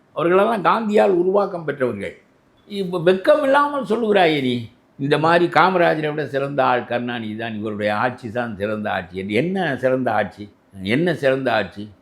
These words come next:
ஊழலை தவிர, ஒரு குடும்பம் மேலுக்கு வந்ததை தவிர, வழி வழியாக அந்த குடும்பம் தன்னை நிலைப்படுத்தி கொள்வதற்கு முயன்றதை தவிர வேறு செய்தது என்ன?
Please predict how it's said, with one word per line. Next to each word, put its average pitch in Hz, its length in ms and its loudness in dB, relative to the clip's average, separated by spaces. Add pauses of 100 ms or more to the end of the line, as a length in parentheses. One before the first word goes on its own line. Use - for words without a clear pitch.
(220)
ஊழலை 113 460 4
தவிர, 117 360 2
ஒரு 95 140 -2
குடும்பம் 127 460 -2
மேலுக்கு 120 280 -2
வந்ததை 104 480 -6
தவிர, 107 420 -2 (380)
வழி 127 280 4
வழியாக 147 520 2
அந்த 139 180 -2
குடும்பம் 143 580 -2
தன்னை 123 440 0
நிலைப்படுத்தி 151 600 0
கொள்வதற்கு 123 500 -2
முயன்றதை 120 580 0
தவிர 139 540 -2
வேறு 104 220 2
செய்தது 139 460 0
என்ன? 107 420 -4